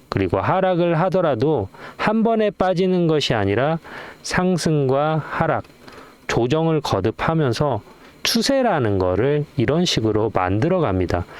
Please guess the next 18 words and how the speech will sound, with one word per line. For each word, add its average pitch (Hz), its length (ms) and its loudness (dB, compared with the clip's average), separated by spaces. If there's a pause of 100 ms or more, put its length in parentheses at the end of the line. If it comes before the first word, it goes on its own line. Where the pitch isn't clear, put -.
(320)
그 208 260 2
추세를 208 920 0
우리가 151 580 2 (680)
매매를 156 540 2
하면서 147 760 0 (480)
저점에서는 151 1080 0
매수를 110 460 0
하고 127 400 0 (380)
고점에서는 160 880 0
매도를 160 480 2
할 151 140 0
수 - 160 -2
있다라고 110 460 0
하면 113 560 0 (440)
남들은 117 720 0
작게 104 560 -2
십 - 260 -4
프로에서 117 640 0